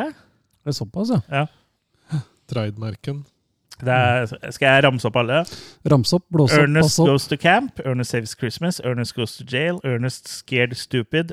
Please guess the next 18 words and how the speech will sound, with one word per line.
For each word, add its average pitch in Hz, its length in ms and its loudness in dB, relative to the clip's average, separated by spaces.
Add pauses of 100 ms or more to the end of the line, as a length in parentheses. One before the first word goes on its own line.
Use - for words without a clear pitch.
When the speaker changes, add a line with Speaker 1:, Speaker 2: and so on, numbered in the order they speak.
Speaker 1:
Ernest 123 500 -4
Rides 120 360 -4
Again, 143 440 0 (480)
Ernest 160 320 2
Goes 180 160 0
to 202 80 0
School, 190 480 4 (120)
Slam 151 420 0
Dunk 156 340 -2
Ernest, 131 520 -2
Ernest 127 320 -4
Goes 123 180 -4
to 143 100 -6
Africa, 117 460 -4 (440)
Ernest 107 280 -8
in 101 80 -12
the 90 80 -12
Army. 67 180 -16